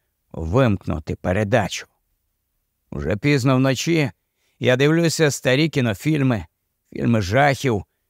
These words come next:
вечірні, нічні передачі, передачі для тих, хто не спить. А потім із екрана лунає коротка проповідь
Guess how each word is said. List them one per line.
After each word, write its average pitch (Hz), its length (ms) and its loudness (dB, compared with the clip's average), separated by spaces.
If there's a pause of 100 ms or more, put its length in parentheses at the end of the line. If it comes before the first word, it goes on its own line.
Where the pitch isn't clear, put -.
вечірні, 117 720 0
нічні 127 520 0
передачі, 135 800 0 (420)
передачі 123 520 0
для 101 200 2
тих, 147 220 -2
хто - 180 0
не 107 160 2
спить. - 520 -2 (640)
А 76 160 -12 (100)
потім 127 480 -2 (520)
із 113 220 -2
екрана 160 520 2
лунає 143 500 2
коротка 135 600 2
проповідь 123 800 0